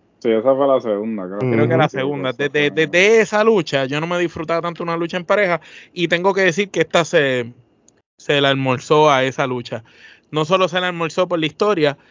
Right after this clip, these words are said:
Speaker 2: sino la manera en que ejecutaron los falsos finales, en especial cuando sacaron aquello hacia afuera, hacia las mesas, te hicieron pensar que ya todo se había acabado y que Sami se le tronchó el, el sueño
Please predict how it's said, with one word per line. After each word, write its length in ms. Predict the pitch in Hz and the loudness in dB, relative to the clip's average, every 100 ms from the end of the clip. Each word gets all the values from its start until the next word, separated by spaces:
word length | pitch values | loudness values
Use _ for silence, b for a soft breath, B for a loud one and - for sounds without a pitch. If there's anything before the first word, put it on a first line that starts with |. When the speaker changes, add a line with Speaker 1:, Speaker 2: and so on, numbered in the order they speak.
| b | b
Speaker 2:
sino 300 | _ - 147 | _ -4 0
la 100 | 147 | 0
manera 320 | 143 135 135 160 | 0 -2 -2 -4
en 60 | |
que 80 | 170 | -4
ejecutaron 480 | 170 175 175 170 170 | -6 -6 -4 0 2
los 120 | 175 | 2
falsos 300 | 165 160 170 | 2 0 -4
finales, 440 | 170 180 202 180 - _ _ | -4 -2 0 0 -4 _ _
en 180 | 151 156 | -4 -2
especial 640 | 147 - 135 156 175 226 _ _ _ _ - _ - | -2 0 -2 0 -2 -2 _ _ _ _ -20 _ -2
cuando 380 | 156 156 147 | 2 2 2
sacaron 460 | 135 143 139 147 185 | 0 -2 -2 -6 -4
aquello 500 | 190 185 190 196 185 - | -4 -2 0 0 -2 -4
hacia 260 | 165 180 | -4 -2
afuera, 260 | 151 165 185 | -2 -2 -4
hacia 220 | 170 180 | -4 -2
las 140 | 156 | -2
mesas, 540 | 151 175 208 160 135 131 _ _ _ _ _ _ _ - | -4 -6 -6 -4 -6 -6 _ _ _ _ _ _ _ -4
te 100 | 147 | -2
hicieron 520 | 135 - 147 175 202 | -2 -2 2 2 0
pensar 600 | - 180 151 - 196 247 b b b b | -2 -4 -2 0 0 0 b b b b
que 160 | - 135 | -4 0
ya 160 | 135 | 0
todo 260 | 156 185 202 | 0 -2 -4
se 100 | 190 | -2
había 220 | 180 180 | -2 0
acabado 600 | 190 190 180 214 247 240 - _ _ _ _ _ - | -2 0 0 0 0 -2 -6 _ _ _ _ _ -6
y 100 | 160 | -2
que 320 | 165 147 139 | 2 4 2
Sami 540 | - 147 160 196 190 | 0 -2 -2 -6 -8
se 160 | 151 170 | -2 0
le 100 | 151 | 0
tronchó 340 | 147 139 - 175 | -4 -8 -4 -4
el, 160 | 185 180 165 | -4 -10 -4
el 200 | 175 151 | -4 -2
sueño 480 | 196 247 254 233 | -2 -2 -2 -8